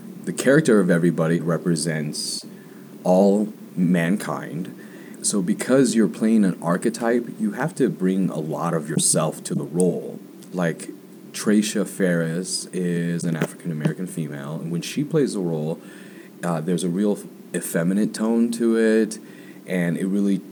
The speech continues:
changes the whole play.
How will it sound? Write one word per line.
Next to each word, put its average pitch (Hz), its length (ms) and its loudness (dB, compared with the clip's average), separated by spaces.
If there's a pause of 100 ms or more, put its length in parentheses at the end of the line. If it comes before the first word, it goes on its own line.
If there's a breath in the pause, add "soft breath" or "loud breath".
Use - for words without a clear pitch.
(260)
changes 110 720 2
the 92 140 2
whole 90 400 0
play. 87 840 -2